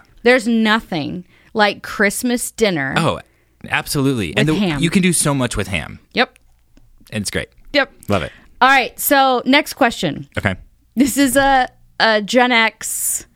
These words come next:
Speaker 1: <laughs> millennial
Speaker 2: Oh, boy.
Speaker 1: kinda question, right?
Speaker 2: Okay.
Speaker 1: Is it wrong to wear socks with sandals?
Speaker 2: No.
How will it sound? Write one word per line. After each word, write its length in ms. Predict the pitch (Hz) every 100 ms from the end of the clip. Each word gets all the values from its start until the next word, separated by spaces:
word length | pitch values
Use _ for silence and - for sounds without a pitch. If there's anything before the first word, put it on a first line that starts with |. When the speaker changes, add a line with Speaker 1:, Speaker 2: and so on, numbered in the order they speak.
| _ _ _
Speaker 1:
<laughs> 400 | _ - - -
millennial 720 | 233 254 220 226 226 240 233
Speaker 2:
Oh, 260 | 220 208 202
boy. 180 | 156 85 -
Speaker 1:
kinda 320 | 104 185 233 214
question, 500 | - 220 - 190 165
right? 340 | 170 214 269
Speaker 2:
Okay. 220 | - 190 - - -
Speaker 1:
Is 300 | 277 302 285
it 180 | 359 311
wrong 580 | 247 277 262 269 277 277
to 140 | 285
wear 260 | 233 220 202
socks 640 | - - 233 208 - -
with 120 | 208
sandals? 720 | - - 196 175 - - - - _ _ _ _ _ _ _ _ _ _ _ _ -
Speaker 2:
No. 260 | 80 71